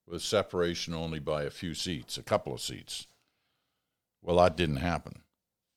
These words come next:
In nineteen seventy-nine, the Conservatives had a hundred and thirty-six seats at the end of the evening. The Liberals had a hundred and fourteen, a separation of twenty-two seats. Now, even though the Liberals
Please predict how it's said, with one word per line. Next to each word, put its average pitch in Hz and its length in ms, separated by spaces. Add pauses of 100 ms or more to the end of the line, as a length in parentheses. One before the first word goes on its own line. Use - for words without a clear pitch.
(200)
In 85 140
nineteen 87 360
seventy-nine, 82 920
the 65 100
Conservatives 87 680
had 85 140
a 76 100
hundred 95 360
and 80 180
thirty-six 101 720
seats 82 320
at 67 120
the 78 120
end 76 140
of 67 80
the 73 100
evening. 92 460
The 82 100
Liberals 87 520
had 82 160
a 71 60
hundred 87 340
and 76 100
fourteen, 101 720
a 62 60
separation 82 580
of 71 140
twenty-two 98 640
seats. - 560 (1300)
Now, 92 180
even 190 240
though 170 120
the 160 60
Liberals 135 640